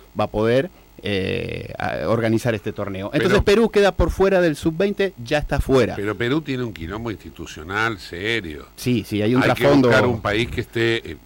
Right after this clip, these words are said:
Speaker 2: digamos, que, que esté normal.
Speaker 1: Ahí viene el otro que está normal, que no, no era de aquí, que tenemos el antecedente, no era de Sudamérica,
Speaker 2: A ver.
Speaker 1: y que tiene el antecedente de haber organizado el Mundial recientemente, que es Qatar.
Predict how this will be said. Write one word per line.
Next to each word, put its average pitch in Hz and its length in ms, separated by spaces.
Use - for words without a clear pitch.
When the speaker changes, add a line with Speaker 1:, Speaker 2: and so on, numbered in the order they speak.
Speaker 2:
digamos, 95 340
que, 82 180
que - 120
esté 110 180
normal. 101 560
Speaker 1:
Ahí 135 220
viene 156 220
el 156 80
otro 160 200
que 151 80
está 160 200
normal, 180 520
que 110 140
no, 123 240
no 143 320
era 156 220
de 156 80
aquí, 175 280
que 165 100
tenemos 135 360
el 165 120
antecedente, 156 420
no 127 100
era 156 140
de 147 80
Sudamérica, 160 600
Speaker 2:
A 113 160
ver. 123 240
Speaker 1:
y 139 60
que 127 120
tiene 135 240
el 151 60
antecedente 180 560
de 208 40
haber 113 140
organizado 104 500
el 107 60
Mundial 117 320
recientemente, 190 580
que 110 100
es - 60
Qatar. 147 460